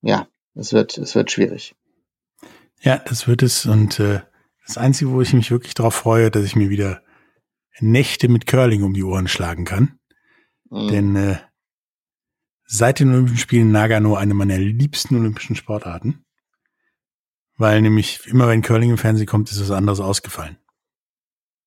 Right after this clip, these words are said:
Speaker 1: Hm.
Speaker 2: Ähm, das war's für heute. Und, äh, beim nächsten Mal werden wir uns, glaub ich, mal den,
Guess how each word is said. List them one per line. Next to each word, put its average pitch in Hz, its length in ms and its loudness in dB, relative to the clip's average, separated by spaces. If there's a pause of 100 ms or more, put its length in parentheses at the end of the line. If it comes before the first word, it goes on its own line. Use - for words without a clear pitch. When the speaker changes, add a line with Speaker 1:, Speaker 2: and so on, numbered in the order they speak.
(180)
Speaker 1:
Hm. 120 320 -4 (920)
Speaker 2:
Ähm, 117 360 4 (760)
das 143 240 -2
war's 226 220 -8
für 127 180 -2
heute. 101 520 -6 (800)
Und, 139 460 2
äh, 127 200 2
beim 120 200 2
nächsten 160 400 2
Mal 107 420 0
werden 127 240 0
wir 131 60 -2
uns, 127 160 -4
glaub 117 220 -4
ich, 120 140 -4
mal 110 380 2 (720)
den, 117 600 0